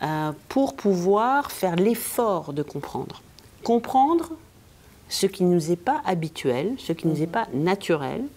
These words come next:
Speaker 1: donc, est véritablement un effort énergétique. C'est pour
Speaker 2: Mhm.
Speaker 1: ça d'ailleurs qu'on mange beaucoup de protéines,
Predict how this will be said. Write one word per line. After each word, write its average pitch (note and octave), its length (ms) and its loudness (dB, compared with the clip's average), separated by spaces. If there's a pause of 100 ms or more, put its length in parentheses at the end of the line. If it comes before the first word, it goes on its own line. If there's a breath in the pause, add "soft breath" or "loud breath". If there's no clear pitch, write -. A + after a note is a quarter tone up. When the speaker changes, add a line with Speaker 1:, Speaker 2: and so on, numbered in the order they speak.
(520 loud breath)
Speaker 1:
donc, F#3+ 220 -2 (140)
est E3 340 2
véritablement G3+ 720 0
un F3 120 0
effort G#3 320 -2 (180)
énergétique. G3+ 840 -2 (320)
C'est E3 100 -6
pour E3 100 -2
Speaker 2:
Mhm. - 60 -8
Speaker 1:
ça D#3+ 160 -2
d'ailleurs B2+ 300 -4
qu'on G2+ 220 -6
mange C#3 160 -6
beaucoup - 180 -8
de - 60 -8
protéines, D3 720 -2